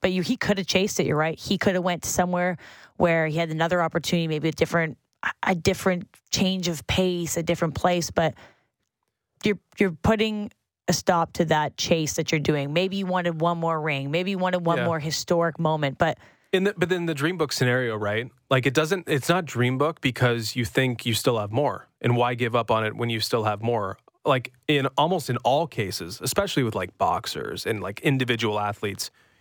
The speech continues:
Speaker 2: you need to be, it needs to be proven otherwise, or else you continue to believe that you still have it, right?
Speaker 1: Mm-hmm.
Speaker 2: That's probably what he thought.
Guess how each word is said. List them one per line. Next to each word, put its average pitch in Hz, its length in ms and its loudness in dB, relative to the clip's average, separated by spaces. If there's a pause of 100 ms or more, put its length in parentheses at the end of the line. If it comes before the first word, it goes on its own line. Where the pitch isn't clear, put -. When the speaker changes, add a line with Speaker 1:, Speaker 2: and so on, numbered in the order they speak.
(120)
Speaker 2:
you 147 220 2
need 147 360 -4
to 165 120 -2
be, 135 220 -2 (140)
it 143 160 -2
needs 156 260 -2
to - 80 -2
be 151 100 -2
proven 127 600 -2
otherwise, 101 760 -2 (720)
or 135 160 4
else 127 240 -2
you 123 60 -2
continue 113 640 0 (100)
to 120 120 -4
believe 104 380 0
that 101 140 -2
you 104 120 -4
still 98 240 -2
have 90 200 -2
it, - 140 -10 (140)
right? 123 180 2
Speaker 1:
Mm-hmm. 175 100 -6 (240)
Speaker 2:
That's 117 160 0
probably 131 460 0
what 139 120 -2
he 147 80 -4
thought. 139 300 0